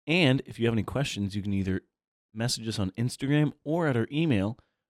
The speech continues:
morningeggnog at gmail dot com. We have a Facebook page now,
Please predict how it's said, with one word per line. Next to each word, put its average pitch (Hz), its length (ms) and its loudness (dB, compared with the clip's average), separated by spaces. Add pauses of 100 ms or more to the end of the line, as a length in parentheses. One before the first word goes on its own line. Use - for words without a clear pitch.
(160)
morningeggnog 98 640 0 (260)
at 131 300 0 (240)
gmail 92 300 -2
dot 107 180 -4
com. 123 320 -6 (760)
We 127 140 2
have 139 100 4
a 110 60 4
Facebook 160 420 0
page 92 260 -2
now, 92 280 -2